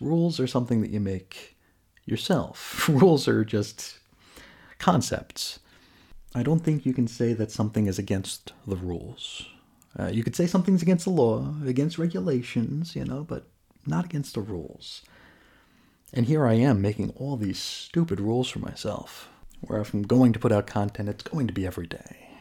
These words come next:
and it's going to be this way, and it's going to be that way, and, uh, I don't know, it's, uh, it's, yeah, how do you, how do you build a prison, right? <laughs> It's, uh, you could build a prison many different ways, and, um, I think I unwittingly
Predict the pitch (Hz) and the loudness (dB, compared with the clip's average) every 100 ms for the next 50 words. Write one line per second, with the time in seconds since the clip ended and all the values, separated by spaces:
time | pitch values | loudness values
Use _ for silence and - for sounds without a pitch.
0 | - 101 113 147 139 110 110 95 - - | -6 -6 -2 0 2 4 2 2 -4 -6
1 | 76 95 - 127 120 104 98 92 87 - | -8 -10 -4 0 0 0 -2 -4 -6 -8
2 | 90 90 90 92 95 95 95 - - - | -10 -10 -8 -6 -4 -2 -4 -6 -20 -20
3 | - - - - _ _ _ _ _ _ | -20 -20 -20 -20 _ _ _ _ _ _
4 | _ _ _ - 120 143 175 98 - 104 | _ _ _ -6 -2 0 0 -2 0 2
5 | 104 107 131 131 - - - - _ - | 4 4 2 0 -6 -6 -8 -12 _ -20
6 | - _ - 131 120 160 185 139 185 196 | -20 _ -4 -2 2 4 4 4 6 6
7 | 165 175 151 - 123 98 90 113 110 110 | 8 6 6 4 4 4 -2 -4 -2 2
8 | 117 131 - - - - - 151 175 135 | 2 4 2 2 -4 -4 0 2 4 2
9 | - 123 120 113 - - - - - - | 0 0 0 -2 -6 -20 -18 -18 -18 -10
10 | - 113 120 117 139 127 - 120 110 104 | -2 0 2 6 4 4 2 2 4 2
11 | 101 104 98 92 98 85 90 90 92 92 | 0 -2 -2 -4 -4 -8 -8 -8 -8 -8
12 | 90 90 90 104 107 _ - - - 107 | -8 -8 -8 -12 -14 _ -20 -20 -10 -8
13 | 98 107 104 98 92 - 98 90 95 92 | -4 -2 0 0 -2 -4 -4 0 0 0
14 | 87 85 | -2 -6